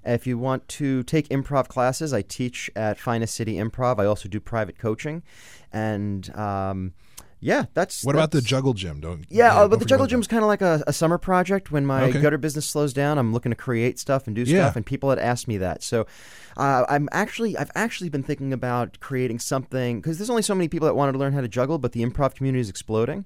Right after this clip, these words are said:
Speaker 2: Mm-hmm.
Speaker 1: So I've been thinking about doing, uh, ninja improv,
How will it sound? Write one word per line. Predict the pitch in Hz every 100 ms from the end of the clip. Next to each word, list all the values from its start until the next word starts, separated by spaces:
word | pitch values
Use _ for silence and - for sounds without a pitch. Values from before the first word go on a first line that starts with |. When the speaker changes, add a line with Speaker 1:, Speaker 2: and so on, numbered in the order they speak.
| -
Speaker 2:
Mm-hmm. | 95 98 107
Speaker 1:
So | 151
I've |
been | 139 131
thinking | 156 170
about | 160 147 117
doing, | 143 139 131 127
uh, | 98 117 110 107 85
ninja | 110 131 147 143 139
improv, | 135 139 175 175 175